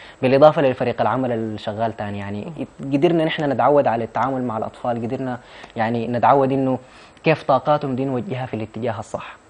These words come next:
Speaker 2: مم.
Speaker 1: والحمد لله يعني الشغل
Speaker 2: الحمد
Speaker 1: كان
Speaker 2: لله.
Speaker 1: مميز.
Speaker 2: الأفلام بعد كده مصيرها وين في الأربعة؟ نحن بنتكلم عن المواسم لسه السابقة، يعني حنجي للمبادرة الموسم الخامس دي
Speaker 1: مم.
Speaker 2: وناخد نتكلم عنها بتفصيل.
Speaker 1: أيوة.
Speaker 2: وين مشت الأفلام دي؟
Speaker 1: الأفلام
Speaker 2: ومصيرها؟
Speaker 1: موجودة
Speaker 2: بعد
Speaker 1: يعني.
Speaker 2: اتعرضت هي طبعًا.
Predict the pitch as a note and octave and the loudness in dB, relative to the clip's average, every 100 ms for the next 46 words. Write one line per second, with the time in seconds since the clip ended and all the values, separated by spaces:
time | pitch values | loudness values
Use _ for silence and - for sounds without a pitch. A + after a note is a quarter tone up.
0 | - E3 D3+ - - B2 A#2 A#2+ A#2 A#2 | -14 -14 -14 -20 -12 -8 -4 -4 -4 -8
1 | - F#3+ F#3 C#3+ A2+ A2 G#2+ - D3 D3 | -6 -4 -2 -4 -6 -8 -12 -10 -8 -4
2 | G3+ F3+ F3 - G3+ G3+ C4+ C#4+ G#3+ F3+ | 0 0 -2 0 2 2 2 2 2 -2
3 | A#3+ G#3 F#3 - G3 F#3+ F#3+ - G#3 F3+ | -2 0 -2 0 2 2 0 2 2 2
4 | F3+ G3+ A#3 A3+ - A3 F#3+ F3+ F#3+ F#3+ | -2 -2 0 0 4 4 6 6 6 4
5 | F#3 F#3+ F#3+ E3+ - E3 - - - - | 0 0 -2 -6 -2 -2 -2 -18 -20 -20
6 | - - - F#3 F3+ G#3 G#3 G3+ F3+ F3 | -20 -14 0 2 4 2 4 4 4 2
7 | F#3 F3+ F3+ F3 G3 G3+ F#3 D#3+ - F#3 | 2 0 0 0 0 -2 -4 -4 -4 -2
8 | F3 E3+ G3 A#3 - B2+ G#2 - - F#3+ | -2 0 -2 -2 -6 -10 -10 -14 -6 -2
9 | F#3 F#3+ A3+ A3 - G3 F#3+ A3+ F#3+ F#3+ | 2 4 2 0 -2 0 2 2 4 2
10 | D#3+ E3 - - E3 - - A#2 G2 - | 2 -4 -8 -6 -8 -8 -8 -8 -8 -16
11 | - - F#3+ A#3 A3+ G3+ - F#3 F3+ E3+ | -20 -6 0 2 4 2 -2 -2 0 0
12 | F3 F3+ - F3+ F3+ F#3 - - C#3+ C3 | -2 -6 -2 0 2 2 4 4 4 4
13 | B2 B2 B2 F3 G#3+ - G3+ G#3 F#3+ F3 | 4 4 4 6 8 8 10 12 12 8
14 | F#3+ E3 E3+ | 4 2 0